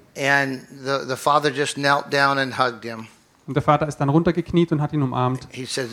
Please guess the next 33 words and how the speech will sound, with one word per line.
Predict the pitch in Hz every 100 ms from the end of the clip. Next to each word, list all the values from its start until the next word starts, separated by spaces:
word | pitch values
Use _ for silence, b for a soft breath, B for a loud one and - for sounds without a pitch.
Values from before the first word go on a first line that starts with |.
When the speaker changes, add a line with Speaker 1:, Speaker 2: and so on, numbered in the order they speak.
| -
Speaker 1:
Son, | - 139
I'm | 127 117
so | - - 156
sorry | 151 - 127 131 131
this | 110 110 -
is | 107 117
happening | 113 - 107 101 -
to | -
you. | 104
Speaker 2:
Und |
er | 135
hat | 135
gesagt, | 131 143 160
„Mein | 147
Sohn, | 170 156
es | -
tut | 165
mir | 147
so | - 175
leid, | 160 156
dass | 151
dir | 160
das | 147
passiert. | - 135 - 151 139 - _
Speaker 1:
You | 131 147 143
are | 123
not | 120 127 131
a | 104
homosexual." | 117 - 104 - 110 - 143 135
Speaker 2:
Du | 135 156
bist | 156 147
kein | - 156 143
Homosexueller. | 147 139 135 - 139 123 127